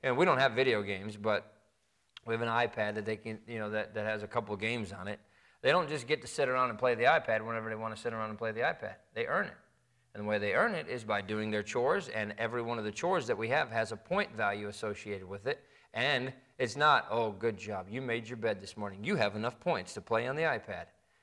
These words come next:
No, it's, "You do all of these chores two or three days in a row, and you have enough points to go play thirty minutes on the iPad." Or you can do this, or you can do this.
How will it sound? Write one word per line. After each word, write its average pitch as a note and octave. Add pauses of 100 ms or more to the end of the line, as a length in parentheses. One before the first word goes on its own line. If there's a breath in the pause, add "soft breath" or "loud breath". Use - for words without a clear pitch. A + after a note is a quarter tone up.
(160)
No, C#3+
it's, C#3+
"You C3+
do C#3
all C3
of C3
these B2
chores C3 (400)
two C#3+
or A#2+
three A#2+
days A#2+
in A2
a G2+
row, C#3
and G#2+
you A2
have A2
enough G2+
points G2+
to A2
go G2+
play G#2
thirty G#2+
minutes A2
on G2+
the G2
iPad." G#2+ (800)
Or D#3 (100)
you A#2
can A#2+
do A#2+
this, B2+
or E3
you B2
can A#2+
do A2+
this. C3+